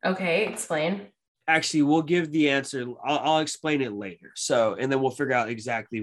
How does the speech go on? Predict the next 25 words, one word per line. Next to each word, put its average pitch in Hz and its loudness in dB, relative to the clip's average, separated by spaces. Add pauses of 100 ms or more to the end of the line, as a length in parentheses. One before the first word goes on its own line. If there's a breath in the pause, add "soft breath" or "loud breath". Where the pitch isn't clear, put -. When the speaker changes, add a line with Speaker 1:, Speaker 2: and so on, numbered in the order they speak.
Speaker 2:
what 107 -8
you 110 -8
think 107 -14
that 98 -18
means. 95 -18 (280 soft breath)
Who 202 4
will 175 -2
take 160 -2
the 151 -2
last 127 0
parachute? 151 -2 (280 soft breath)
Now, 147 2 (340)
the 143 -6
thing 226 -2
that 170 0
sucks 196 -2
is 131 -8
that 123 -4
we 127 -6
have 156 -2
to 156 -10
pick 131 -8
one 135 -4
person, 113 -6
but 151 4